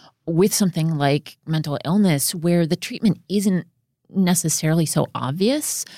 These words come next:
You know, if somebody's diabetic, you can sort of figure out it's a matter of adjusting the insulin dose or whatever it is. With mental illness, the, the medication,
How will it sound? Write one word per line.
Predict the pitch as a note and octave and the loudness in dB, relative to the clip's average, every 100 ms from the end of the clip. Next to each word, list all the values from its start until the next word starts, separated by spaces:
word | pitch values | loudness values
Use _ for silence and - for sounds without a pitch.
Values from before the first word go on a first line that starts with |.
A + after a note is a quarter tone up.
| - - | -20 -8
You | D3+ D3 | 0 0
know, | |
if | D3 | 0
somebody's | A3+ A3 E3 | 2 2 2
diabetic, | D#3 C#3+ - B2 B2+ - | 2 0 0 0 0 -2
you | C3 | -6
can | - B2+ A2+ | -6 -8 -10
sort | - | -14
of | B2+ | -14
figure | - A#2+ B2 | -12 -8 -4
out | A#2 | -2
it's | B2 C#3 | -2 -4
a | |
matter | A#2+ A#2+ | -6 -6
of | B2+ | -6
adjusting | B2 - - C3 B2+ | -6 -8 -10 -10 -10
the | A#2+ - | -10 -12
insulin | A#2+ - B2 A#2+ | -12 -10 -8 -8
dose | G2+ G2+ - | -8 -10 -8
or | C3 | -4
whatever | C3+ B2+ | -2 -2
it | B2+ | -4
is. | G2+ - - - - | -6 -10 -16 -8 -2
With | B3+ | 0
mental | D4 D4+ | 0 0
illness, | C4+ C#4 B3+ | 2 4 4
the, | G#3 F3+ - | 4 2 2
the | F3 | 2
medication, | E3 E3 G3+ E3+ D#3+ C#3+ | 2 2 0 0 0 -2